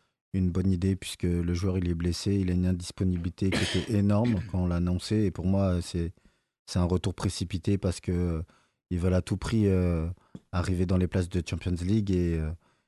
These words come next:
et pour moi, ils devraient, euh, terminer la saison tranquillement sans lui pour, euh, le préparer au mieux pour l'année prochaine. Pour moi, c'est, c'est pas une bonne idée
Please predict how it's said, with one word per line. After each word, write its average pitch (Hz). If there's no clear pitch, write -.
et 92
pour -
moi, 107
ils 98
devraient, 95
euh, 90
terminer 98
la 92
saison 90
tranquillement 95
sans 101
lui 104
pour, 87
euh, 85
le 92
préparer 92
au 92
mieux 101
pour 95
l'année 90
prochaine. 85
Pour 85
moi, 95
c'est, 85
c'est 82
pas -
une 92
bonne 90
idée 85